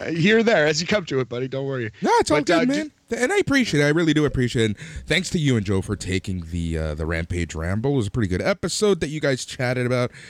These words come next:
Speaker 2: Um, and, and huge dad, hu-, huge dad. Whoa. <sighs> It's starting to hit me. Huge thanks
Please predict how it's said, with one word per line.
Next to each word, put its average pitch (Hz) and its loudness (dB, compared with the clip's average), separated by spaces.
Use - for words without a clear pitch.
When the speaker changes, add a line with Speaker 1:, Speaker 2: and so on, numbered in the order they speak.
Speaker 2:
Um, 120 2
and, 139 0
and 127 0
huge 254 0
dad, 117 0
hu-, 147 -4
huge - -6
dad. 80 -2
Whoa. 78 -2
<sighs> 226 2
It's 117 -2
starting 160 2
to 127 2
hit 131 2
me. 107 -4
Huge - 2
thanks 101 -4